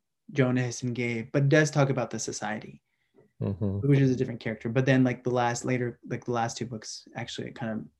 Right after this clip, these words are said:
Speaker 1: talk about Gabe and his mother.
Speaker 2: Hmm.
Speaker 1: Yeah.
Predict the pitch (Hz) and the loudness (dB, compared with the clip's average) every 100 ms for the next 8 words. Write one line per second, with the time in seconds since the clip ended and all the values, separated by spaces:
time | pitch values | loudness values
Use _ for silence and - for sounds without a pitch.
0 | _ _ _ _ - 123 131 104 101 104 | _ _ _ _ -12 -10 -10 -12 -12 -12
1 | 135 - - 120 - - - 143 - _ | -14 -16 -16 -14 -12 -14 -14 -16 -20 _
2 | _ _ _ _ _ _ 117 85 - _ | _ _ _ _ _ _ -4 -4 -8 _
3 | _ _ _ _ _ _ _ 123 107 | _ _ _ _ _ _ _ -14 -14